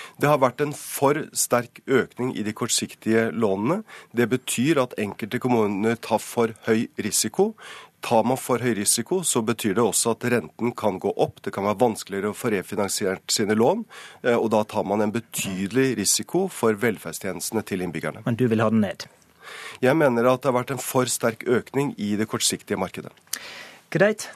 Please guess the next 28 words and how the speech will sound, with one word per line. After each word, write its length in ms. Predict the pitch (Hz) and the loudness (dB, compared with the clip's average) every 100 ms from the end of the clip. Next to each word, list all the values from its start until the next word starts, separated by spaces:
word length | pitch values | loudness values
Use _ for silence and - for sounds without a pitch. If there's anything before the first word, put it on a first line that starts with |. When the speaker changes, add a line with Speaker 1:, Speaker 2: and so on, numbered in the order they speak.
| - | -2
Speaker 2:
Takk 220 | - 185 | 0 0
til 140 | - 160 | 0 2
deg, 220 | 170 151 | 2 2
kommunalminister 640 | 143 165 160 156 151 - 147 | -4 -2 -2 0 -2 0 2
Jan 100 | 147 | 2
Tore 220 | - 143 | 0 0
Sanner. 560 | 139 143 139 143 147 135 | 0 2 2 2 4 2
Du 120 | 139 | 2
skal 280 | 135 - 139 | -2 0 0
springe 400 | - - 143 143 143 | 0 -2 0 2 2
videre 360 | 147 151 156 | 2 2 0
til 160 | - 135 | 0 0
et 120 | 131 151 | 2 2
møte, 240 | 143 - | 0 0
men 160 | 156 139 | 0 0
vi 80 | 135 | -2
skal 380 | - 143 127 | -2 0 0
fortsette 460 | 123 151 - 139 139 | 0 -2 0 -4 -4
å 20 | |
snakke 380 | - 143 - 143 | -4 -4 -2 -2
om, 240 | 127 131 120 | 0 0 0
eh, 140 | 120 120 - - | -2 -6 -12 -2
problemstillinger 840 | 151 143 156 151 - 135 131 127 | 0 2 2 2 0 0 2 2
med 140 | 131 | 2
andre 440 | 143 151 143 147 143 | 4 2 4 4 4
aktører. 500 | 143 - 151 135 175 | 0 -2 0 4 4
For, 300 | - 165 156 | 4 0 2
eh, 300 | 147 156 147 | 2 2 2